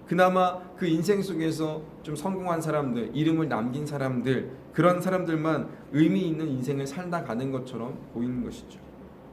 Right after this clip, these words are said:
그렇지 않은 사람들은 어떻겠-, 어떻겠습니까? 그냥 인생, 어쩌면 헛된 인생, 그냥 우연의 인생으로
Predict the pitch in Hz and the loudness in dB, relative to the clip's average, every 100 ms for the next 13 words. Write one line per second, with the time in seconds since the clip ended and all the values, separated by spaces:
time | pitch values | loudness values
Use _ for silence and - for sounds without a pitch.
0 | - - - 196 - 175 185 196 185 - | -20 -8 2 2 4 4 4 2 2 0
1 | 165 - - 165 147 135 135 185 185 - | 0 0 -4 -8 -6 -6 -6 -6 -8 -8
2 | 139 117 131 139 - - - - - 151 | -8 -8 -8 -10 -12 -18 -20 -20 -10 -6
3 | 185 143 127 165 170 - 113 139 139 190 | -2 -2 -4 -4 -6 -8 -6 -6 -4 -6
4 | - 214 196 139 131 165 196 - - - | -2 0 0 -2 -2 -4 -6 -10 -16 -18
5 | - - - - - 131 127 151 175 170 | -20 -20 -20 -16 -4 -2 2 4 4 2
6 | 143 143 156 147 135 147 | 0 0 0 0 0 0